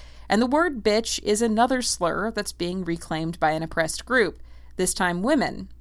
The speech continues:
Back in twenty twenty, I read an article by Jennifer Fitta titled, "Reclaiming the Power of the Word Bitch." And while it didn't really say anything I hadn't thought before,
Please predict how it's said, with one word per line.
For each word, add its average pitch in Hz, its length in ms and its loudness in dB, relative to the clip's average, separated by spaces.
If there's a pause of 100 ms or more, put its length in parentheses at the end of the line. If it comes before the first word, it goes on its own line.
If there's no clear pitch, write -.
(380)
Back 330 180 10
in 302 80 2
twenty 226 280 0
twenty, 202 480 0
I 202 140 0
read 233 220 4
an 220 80 0
article 190 480 2
by 170 180 2
Jennifer 185 400 -4
Fitta 165 400 4
titled, 180 440 2 (260)
"Reclaiming 247 600 2
the 247 60 -2
Power 185 420 6
of 180 140 -2
the 185 100 -2
Word 165 380 -2
Bitch." - 400 -4 (260)
And 220 120 4
while 254 240 10
it 240 80 2
didn't 302 240 2
really 240 180 2
say 214 260 4
anything 190 380 0
I 165 80 2
hadn't 165 380 0
thought - 260 2
before, 185 560 4